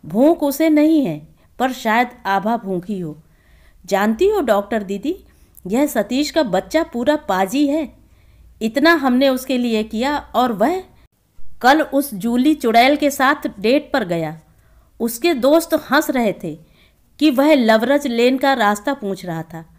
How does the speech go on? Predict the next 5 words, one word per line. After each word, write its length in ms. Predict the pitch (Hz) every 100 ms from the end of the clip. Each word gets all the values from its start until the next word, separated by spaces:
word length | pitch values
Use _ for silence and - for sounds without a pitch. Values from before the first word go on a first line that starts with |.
| _ _ _ _ _ _ _ 185
गुस्से 380 | 214 240 330 302
भरे 260 | 302 320
गालों 380 | 214 220 247 285
पर 160 | 294 294
टपाटप 680 | - - 220 254 254 254